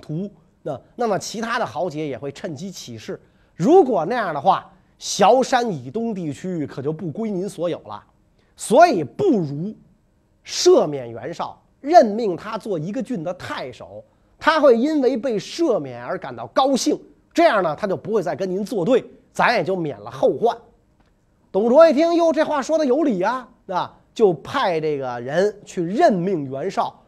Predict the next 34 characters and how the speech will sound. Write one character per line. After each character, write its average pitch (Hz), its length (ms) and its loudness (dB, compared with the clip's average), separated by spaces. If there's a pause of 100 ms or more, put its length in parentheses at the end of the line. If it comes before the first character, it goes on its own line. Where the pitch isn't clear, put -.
(100)
为 156 180 0
渤 147 380 0
海 - 260 -10
太 156 240 -10
守， 92 240 -18 (580)
并 233 160 -2
且 160 100 -2
呢， 135 100 -6
封 240 280 -6
为 190 160 -2
乡 302 520 0
侯。 147 220 -4 (880)
事 320 380 4
实 262 340 0
证 254 280 4
明， 190 480 2
这 233 240 2
是 147 360 -6 (1120)
这 208 140 4
个 151 300 4 (200)
周 285 240 6
色、 226 220 4
武 139 260 0
琼 202 260 -6
哥 220 180 -2
俩 175 100 0
呀， 110 420 -12
给 202 160 -2
董 143 260 -4
卓 160 180 -6
下 165 300 -8
了 160 60 -8
个 202 60 -6
套。 262 260 -4